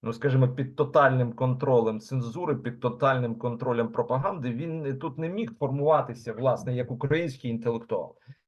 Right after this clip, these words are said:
Ми м-, а, ми маємо розуміти, що, власне, свідомість і, е, справжня стрижнева позиція, світоглядна позиція, у-, проукраїнська позиція, у Стус сформував через книжки.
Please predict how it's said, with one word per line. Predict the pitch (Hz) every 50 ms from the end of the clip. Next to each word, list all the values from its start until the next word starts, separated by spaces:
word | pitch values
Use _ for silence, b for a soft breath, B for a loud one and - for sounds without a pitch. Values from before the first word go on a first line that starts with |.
| b b b b b _ _
Ми | 127 135 147 170
м-, | 170 160 156 151 147
а, | 151 147 143 139
ми | 131 131 143 151
маємо | 160 175 185 190 175 165
розуміти, | 170 170 147 139 175 208 247 247 - - 156
що, | 131 131 - - 156 160 156 147 -
власне, | - 120 131 160 185 196 190 - 165 165 151 143 135
свідомість | 135 - - 156 160 147 131 160 226 262 240 160 135 127 127 - -
і, | 127 123 120 - 120
е, | 123 110
справжня | - - - _ _ _ _ _ - 196 208 196 143 131 127 113 101
стрижнева | - - - 135 147 127 117 - 143 190 208 185 143 120
позиція, | - - 123 127 117 120 104 - - - - -
світоглядна | - - 127 135 131 196 208 170 156 123 113 113 110 107
позиція, | - 117 110 104 107 104 - - 87 87 -
у-, | 123
проукраїнська | - - 135 131 123 127 139 156 202 226 226 143 - - -
позиція, | - - 107 - 90 - 131 - - _ _ b b 151 b b b 131 b b _
у | 123 131
Стус | - - - 226 247 240 -
сформував | - - 202 185 170 170 170 190 208 220 -
через | - - 185 165 170 -
книжки. | - - 185 180 156 - - - 190 135 101 - -